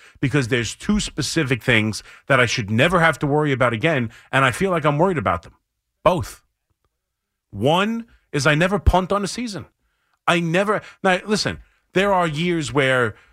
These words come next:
you know, things just don't work out necessarily. I don't say you have to win every single year. That's why I give the Yankees so much credit, 'cause it's remarkable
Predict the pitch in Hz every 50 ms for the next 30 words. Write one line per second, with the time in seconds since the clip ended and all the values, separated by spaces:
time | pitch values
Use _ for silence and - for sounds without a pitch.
0 | _ _ - 180 160 123 123 113 - - - 185 170 165 147 120 113 - - 151
1 | 131 - - 156 143 139 131 120 120 113 107 - 143 165 170 143 123 117 110 -
2 | - - 113 107 113 135 156 147 120 - - 143 127 127 117 117 120 117 113 -
3 | 92 90 87 80 90 127 180 196 170 127 101 87 92 - - 101 87 87 87 87
4 | 85 92 101 123 127 - - 143 139 139 135 135 127 151 135 135 139 147 151 143
5 | 131 135 - 156 151 143 - - 190 196 175 117 - 123 113 107 - 127 131 127
6 | 139 180 185 170 - 127 107 98 92